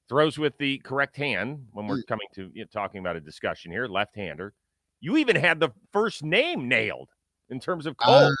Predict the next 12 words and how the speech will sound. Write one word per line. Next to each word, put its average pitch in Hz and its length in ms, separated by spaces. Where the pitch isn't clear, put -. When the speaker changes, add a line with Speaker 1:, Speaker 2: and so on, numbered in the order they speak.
Speaker 2:
Ah, 120 420
nice 107 300
pick. 98 400
Speaker 1:
Yeah, 185 360
Cole 233 180
Reagans 254 460
of 151 160
the, 165 280
uh, 151 340
Kansas 202 340
City 220 180
Royals. 190 580